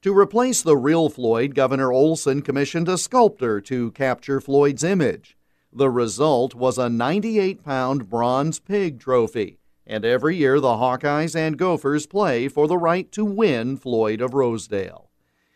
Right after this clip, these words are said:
In twenty oh eight, Rivals dot com named Floyd of Rosedale the top rivalry trophy in all of college football. But the real Floyd was the subject of a wager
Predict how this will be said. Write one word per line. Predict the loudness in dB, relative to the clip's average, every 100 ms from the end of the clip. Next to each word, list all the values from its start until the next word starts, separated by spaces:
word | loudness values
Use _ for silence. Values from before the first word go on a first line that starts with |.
| _
In | -2 0 2
twenty | 2 2 4
oh | 4
eight, | 4 2 0
Rivals | 2 2 2 0 0
dot | 0 0 0 -2
com | 0 2 0 0
named | 0 0 -2 -4
Floyd | 0 2 2 0
of | 0
Rosedale | 2 2 0 0 2 2 2
the | 0
top | 0 -4 0 0 -2
rivalry | -4 0 2 2 2 2 -2
trophy | 0 2 2 0 -4 -4 -8 _ _
in | -8 -2
all | 0 2
of | 0 0
college | 0 0 -4 -2
football. | -2 -2 -4 -4 -6 _ _ _ _ _
But | 0 0
the | 2
real | 0 2 4 4
Floyd | 2 0 0 0 -2
was | -4 -4
the | -2 -2
subject | 0 0 2 0 2
of | 2
a | 4
wager | 4 2 0 -4 -8